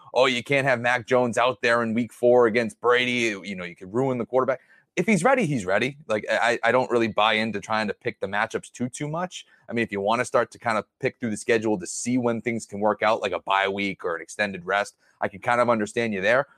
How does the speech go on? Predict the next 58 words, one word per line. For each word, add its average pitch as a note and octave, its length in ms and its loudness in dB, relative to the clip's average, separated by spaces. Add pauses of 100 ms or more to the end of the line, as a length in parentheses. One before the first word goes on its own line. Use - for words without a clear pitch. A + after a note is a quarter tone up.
(140)
But B2+ 80 4
I D#3 100 4
don't F#3+ 220 -2
think E3+ 200 -2
that A#2 140 -2
has A2+ 200 0
anything C#3+ 340 0
to A2+ 80 0
do A2 200 2
with, G2+ 200 -2
like, F2+ 180 -4
trying A#2 300 0
to G#2+ 120 0
avoid G#2 460 0
Brady G#2+ 380 0
or G#2 80 0
anything G#2+ 380 -4
like G2 160 -4
that. A2 200 2
If - 100 -8
Mac G3+ 240 -2
Jones G#3+ 260 -2
is A2+ 100 -2
ready D#3 280 2
and A2+ 100 0
they C#3 100 -2
wanna D#3+ 200 -2
start D3 300 -2
this C3+ 160 -8
thing B2+ 180 -4
early, D3 340 0 (260)
by D#3 160 4
all G#3+ 160 4
means, F3 280 0
go C#3 220 6
for F#2+ 300 0
it. F#2 120 -6
But A2+ 160 0
from B2 160 -6
everything E3 320 -4
that C3+ 80 -4
we've A#2+ 160 -6
seen B2+ 220 -8
from G#2 160 -8
Belichick A2 400 0
to G2+ 80 -10
this G#2 160 -6
point, G#2+ 320 -6 (360)
I B2 180 2
lean C3 260 -2
towards A#2+ 300 0
him A2 120 -4
going G#2 240 2
with F#2+ 140 -6
Newton G2+ 220 -8
and F2+ 100 -8
the E2 40 -12
veteran. D#2 280 -6